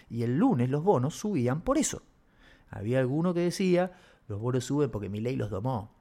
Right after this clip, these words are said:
Dio el discurso que el mercado quería oír. Dijo lo de la casta". Yo te voy a decir algo con la peor de las ondas.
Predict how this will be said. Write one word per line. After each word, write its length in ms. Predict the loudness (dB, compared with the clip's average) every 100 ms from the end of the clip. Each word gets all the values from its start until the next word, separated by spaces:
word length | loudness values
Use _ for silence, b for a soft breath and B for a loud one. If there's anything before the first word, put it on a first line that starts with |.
| b b b b
Dio 140 | 0 2
el 60 |
discurso 400 | 2 -2 -4 -4
que 80 | -2
el 80 | -2
mercado 420 | -4 2 2 2
quería 320 | 0 -2 0
oír. 360 | 2 2 0 -4 b b
Dijo 280 | -6 0 2
lo 120 | 2
de 80 | 0
la 80 |
casta". 240 | -2 -4 -2
Yo 140 | -4
te 100 | -2
voy 60 | -2
a 20 |
decir 180 | 0 0
algo 320 | 0 0 -2
con 180 | -4 -2
la 120 | -2
peor 200 | 0 0
de 80 | -2
las 160 | -4
ondas. 360 | -6 -4 -6 -8